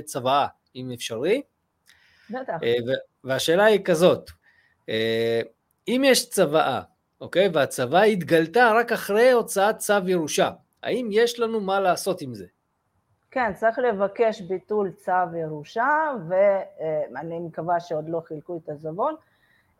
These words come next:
Speaker 2: אה, את נכסי העיזבון, לבטל, אה, להגיש בקשה לביטול, אה, אה, צו ירושה ולה-, ל-, ובקשה לקיום צוואה.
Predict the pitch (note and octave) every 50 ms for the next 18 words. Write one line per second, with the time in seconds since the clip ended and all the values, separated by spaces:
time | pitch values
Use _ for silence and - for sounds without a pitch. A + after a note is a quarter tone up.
0 | - - D#3+ D#3+ D#3+ D#3+ D#3 D#3 D3+ D3+ D3+ - E3 D#3 - - F3 E3 E3 D#3
1 | D#3+ D#3 D#3+ F#3+ A#3+ D#4 D#4 D#4+ A3 - - E3 E3 F3 E3+ F3 F3 - G3+ G3+
2 | G3 G3 F3 E3+ E3+ E3+ E3 D#3+ D#3 D#3 D3+ - - - - C3+ D#3+ E3+ E3+ F3
3 | F#3+ F#3+ F#3+ E3+ E3+ E3 - - F#3 E3+ E3+ D#3+ D#3+ D#3+ - F3+ E3+ E3+ - D#3+
4 | D#3+ D#3+ D#3 D3+ D3 D3 C#3+ C#3+ C#3 C3+ G3+ _ _ - C#3 C#3 C#3 C#3 _ -
5 | D#3+ D#3 D3+ D#3 D3+ D3 D3+ D#3 - A#3 C4 D#4 D4+ C4 F3+ D#3 E3 F3 F#3 F#3
6 | F#3 F3+ E3+ E3 D#3+ D#3 D#3 D#3 D#3 _ - C3+ D3+ D#3+ E3+ F3+ F3 - - D#3
7 | E3+ F#3+ G3 F3 E3+ - - D#3+ - F3+ E3 E3 D#3 D#3 - - D3+ D#3 D#3+ D#3+
8 | D3+ D#3+ - D3 C#3+ C#3 B2+ G#2 -